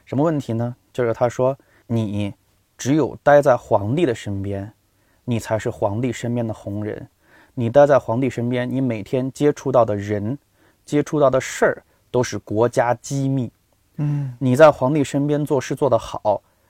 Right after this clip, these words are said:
Speaker 1: 皇帝直接就能看到，你最容易出成果、出成绩。而现在呢，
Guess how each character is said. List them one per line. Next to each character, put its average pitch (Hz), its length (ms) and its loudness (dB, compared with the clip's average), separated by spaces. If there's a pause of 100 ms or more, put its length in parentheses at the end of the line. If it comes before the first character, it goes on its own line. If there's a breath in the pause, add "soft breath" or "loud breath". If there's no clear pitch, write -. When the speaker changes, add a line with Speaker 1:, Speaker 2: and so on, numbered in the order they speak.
(160)
Speaker 1:
皇 117 300 0
帝 139 160 0
直 - 260 -4
接 160 160 0
就 151 140 -4
能 123 160 -2
看 131 280 -4
到， 117 220 -2
你 113 160 -8
最 147 200 -2
容 113 220 -6
易 143 120 -4
出 - 220 -10
成 107 340 -6
果、 - 200 -12 (380)
出 170 160 -2
成 98 320 -6
绩。 151 160 -4 (500 soft breath)
而 151 120 4
现 196 180 4
在 202 160 6
呢， 151 260 0